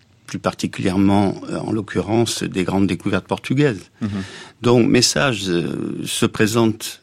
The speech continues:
Speaker 1: effectivement en apparence comme un poème épique. Alors, un poème épique sous forme de poème court, généralement, qui passe en revue, euh, l'histoire portugaise, et puis qui, euh, met en scène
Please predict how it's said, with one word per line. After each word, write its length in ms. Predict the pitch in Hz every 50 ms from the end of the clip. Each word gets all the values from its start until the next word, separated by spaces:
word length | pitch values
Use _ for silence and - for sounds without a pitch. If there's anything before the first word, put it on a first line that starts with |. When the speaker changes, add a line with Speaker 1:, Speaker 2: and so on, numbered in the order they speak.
| - _
Speaker 1:
effectivement 760 | - - - - 101 - - - 95 92 95 101 104 127 135 139
en 100 | 123 98
apparence 480 | 90 - - 90 82 110 139 143 -
comme 180 | - 101 110 110
un 120 | 104 90 - - _ _
poème 220 | - 104 101 104 98
épique. 460 | 101 101 - - 107 104 104 - -
Alors, 260 | - - 80 71 76
un 220 | 85 85 82 85 82
poème 300 | - - - - 92 92
épique 400 | 87 - - - - 104 98 -
sous 140 | - - 92
forme 380 | - - 101 95 - 98 92
de 180 | 85 87 85 80 - _ _ _
poème 260 | - 95 90 95 87
court, 380 | - - - 139 156 165 160 -
généralement, 640 | - - - 90 85 - 87 87 95 110 123 156 175 - - - - - - - - - - -
qui 100 | - -
passe 300 | - 98 90 - - -
en 100 | 95 90
revue, 640 | 87 92 92 90 92 98 110 117 117 113 104 92 90
euh, 140 | 85 85 80 - - - - - - - - _ _
l'histoire 360 | - - - - 196 185 -
portugaise, 720 | - - - - - - - 95 98 117 156 180 160 92 85 85 82 87 - - - - - - - -
et 80 | -
puis 260 | - 123 123 143 160 160
qui, 540 | - - - 117 127 147 160 160 147 - - - _ _
euh, 380 | - 92 92 95 90 82 - - - - - - - - - - - -
met 240 | 101 101 110 123
en 140 | 117 104 98
scène 640 | - - - 120 143 165 160 120 95 85 85 85 85